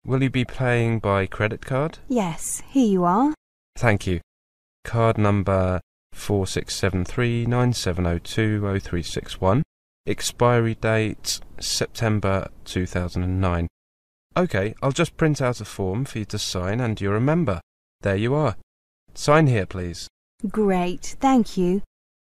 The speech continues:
Speaker 2: Could you just show me around very quickly?
Speaker 1: Certainly. Mike, could you take over here for a few minutes? Come this way. Right by reception, we have a refreshment area,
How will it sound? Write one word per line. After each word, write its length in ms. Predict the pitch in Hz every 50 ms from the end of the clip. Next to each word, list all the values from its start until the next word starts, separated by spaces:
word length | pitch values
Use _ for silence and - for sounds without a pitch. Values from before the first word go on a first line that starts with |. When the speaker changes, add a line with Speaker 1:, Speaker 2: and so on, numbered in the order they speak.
| _ _ -
Speaker 2:
Could 240 | - 381 381 -
you 120 | 370 381 370
just 320 | - - 370 359 339 -
show 240 | - - - 359 349
me 200 | 320 320 320 320
around 420 | 311 302 302 330 339 320 254 208 175
very 220 | 185 180 170 170
quickly? 600 | - - - 175 165 - - - 165 160 156 160 165 - _ _ _ _ _ -
Speaker 1:
Certainly. 540 | - - - 180 180 160 117 110 101 95 90 - _ _ _ _ _ -
Mike, 460 | - 165 160 120 123 165 190 - - - _ _ _ _ _ _ _ _ _ _ _ -
could 180 | - 208 196
you 280 | 208 208 196 185 185 180
take 540 | - - - 185 180 180 175 - - - - -
over 420 | 151 160 160 151 143 147 143 139
here 440 | 127 139 160 151 147 135 131 123 113
for 400 | - - - 123 123 123 120 120
a 60 | 113
few 240 | - - 131 127 117
minutes? 640 | 117 107 95 87 - - - - - - - - - _ _ _ _ _ _ _ _ _ _ _ _ _ _ _ _ _ _ _ _ _ _ _ _ -
Come 200 | - 196 170 143
this 240 | 123 113 - - -
way. 220 | 98 87 85 82 - _ _ _ _ _ _ _ _ -
Right 320 | 107 117 147 165 - -
by 160 | - 113 113
reception, 840 | 113 104 101 98 - - 127 - - - - 92 104 139 170 165 - -
we 140 | 110 113 110
have 160 | 113 110 98
a 100 | 101 98
refreshment 640 | 92 95 95 - - 117 113 - - 107 104 95 -
area, 520 | - 104 104 104 107 113 127 139 143 135